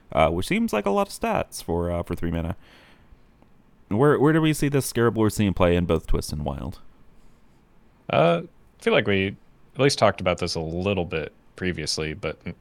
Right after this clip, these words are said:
Speaker 2: didn't really, like, evaluate and find a home for it. I think if Jade Rogue exists, you probably run this. Like, m-, I th-, most Rogue decks that run minions <laughs> probably, probably want this, right? That's a, that's a lot of s-, at least in Twist, that's a lot of stats for, for Twist, right?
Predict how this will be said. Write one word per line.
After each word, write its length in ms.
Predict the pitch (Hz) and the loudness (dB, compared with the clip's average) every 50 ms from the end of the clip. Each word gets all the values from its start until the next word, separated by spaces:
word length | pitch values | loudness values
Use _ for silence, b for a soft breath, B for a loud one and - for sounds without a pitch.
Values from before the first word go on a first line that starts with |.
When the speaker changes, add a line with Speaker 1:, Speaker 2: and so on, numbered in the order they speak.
| - | -6
Speaker 2:
didn't 260 | - 104 101 95 - - | -4 -4 -4 -4 -4 -2
really, 280 | 95 92 87 85 85 | 0 0 0 0 -2
like, 220 | 82 82 78 78 - - | -2 -4 -6 -8 -10 -10
evaluate 640 | - 82 - 85 85 87 85 85 82 82 82 - - | -10 -8 -4 -4 -4 -4 -4 -4 -6 -8 -8 -10 -12
and 100 | - - | -8 -6
find 160 | 87 80 78 | -6 -6 -6
a 60 | - | -6
home 180 | - 85 87 92 | -6 -6 -6 -2
for 160 | - 127 127 | 0 2 2
it. 100 | 139 - - | 2 0 0
I 40 | |
think 160 | 131 156 147 - _ b b b b b _ - | -2 -2 -2 -2 _ b b b b b _ -12
if 100 | - 95 | -8 -2
Jade 240 | - 92 95 101 | 0 2 2 4
Rogue 260 | 107 117 123 131 127 123 | 6 6 6 6 6 2
exists, 360 | 120 120 - 131 131 131 - | -2 0 0 0 0 0 -2
you 60 | 139 | 0
probably 220 | 120 135 131 127 127 | 4 4 4 4 4
run 160 | 123 127 127 | 2 2 2
this. 200 | 139 139 127 - | 2 0 0 0
Like, 140 | 113 101 101 | 0 0 0
m-, 100 | 107 98 - - | -6 -10 -10 -10
I 80 | - 135 | -10 -10
th-, 300 | - - - - 87 - _ _ _ _ _ _ _ _ _ _ _ _ _ _ _ - | -10 -12 -20 -20 -20 -20 _ _ _ _ _ _ _ _ _ _ _ _ _ _ _ -14
most 500 | 90 85 80 101 113 - - - - - | -10 -4 0 0 0 0 -2 -6 -2 0
Rogue 160 | 104 107 110 | 2 2 4
decks 260 | 104 113 117 120 - - | 6 6 6 6 6 2
that 100 | 123 107 | 2 4
run 200 | 104 117 123 107 | 4 4 4 4
minions 380 | 117 117 113 110 131 123 107 | 2 2 4 4 2 2 2
<laughs> 20 | - | 2
probably, 480 | - 120 135 123 113 131 123 127 107 B B B B B B _ _ _ _ _ _ | 6 6 6 8 10 8 8 8 6 B B B B B B _ _ _ _ _ _
probably 240 | - 123 120 117 104 | 8 8 10 10 8
want 240 | 95 101 113 113 - | 6 6 4 4 2
this, 200 | 85 82 82 - | -2 -4 -2 0
right? 160 | 95 98 95 | 0 0 2
That's 200 | - 113 113 - | 2 2 4 4
a, 200 | 110 95 92 - - _ - | 4 4 4 -2 -6 _ 4
that's 220 | 147 170 175 - | 6 6 6 6
a 40 | 92 | 0
lot 360 | 87 92 98 104 117 110 95 | 0 2 4 6 6 8 6
of 60 | 92 | 6
s-, 160 | 87 - - - - - | 2 -2 -4 -8 -8 -4
at 260 | 139 117 110 113 117 | -2 -2 -2 2 4
least 220 | 120 120 - - | 4 4 4 4
in 100 | 107 92 | 0 -2
Twist, 340 | 85 - 113 92 80 76 - | 0 -2 0 0 0 -2 -2
that's 180 | - 120 - - | -2 -2 0 0
a 40 | |
lot 240 | 95 92 98 95 87 | 0 2 2 2 0
of 60 | 85 | -2
stats 440 | - - - 87 - - - - - | -4 -2 -2 -2 -2 -4 -10 -12 -12
for, 280 | - - 85 78 78 - - - _ - _ - | -8 -8 -8 -8 -10 -12 -16 -20 _ -20 _ -10
for 120 | - 87 | -10 -10
Twist, 480 | - - - 92 82 76 - - - - | -8 -6 -6 -6 -6 -6 -8 -12 -10 -8
right? 300 | 85 85 87 92 - | -6 -4 -4 -4 -6